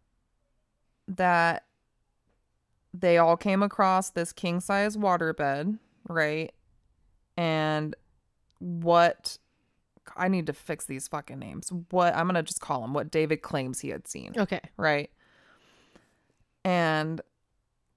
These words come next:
Speaker 1: she's being a badass big sister in this movie. Like, she's standing up for her little brother. Like, "Mom, David's really scared. Like,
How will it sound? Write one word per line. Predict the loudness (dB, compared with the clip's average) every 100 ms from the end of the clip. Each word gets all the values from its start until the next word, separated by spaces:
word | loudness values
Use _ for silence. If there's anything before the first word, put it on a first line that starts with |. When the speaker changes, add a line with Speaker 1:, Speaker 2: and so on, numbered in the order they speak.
| _ _ _ -6
Speaker 1:
she's | 0 0
being | 6 8 8
a |
badass | 8 8 8 4 2
big | -2 -2
sister | -2 -4 -2
in | -4
this | -4 -4
movie. | -6 -4 -4
Like, | -4
she's | -2 0 0
standing | -2 -2 0 0 0
up | -2 -2
for | -4
her | -2
little | -2 -2
brother. | -2 -4 -2
Like, | -2 -4 -2
"Mom, | 4 6 6 2 -2 _ _ _ _ _ _ _ _
David's | 0 2 0 -4
really | 2 6 6 6
scared. | 4 2 4 4 2 -4 -8 -18 -20 _ _ _ -8
Like, | -4 -2 -4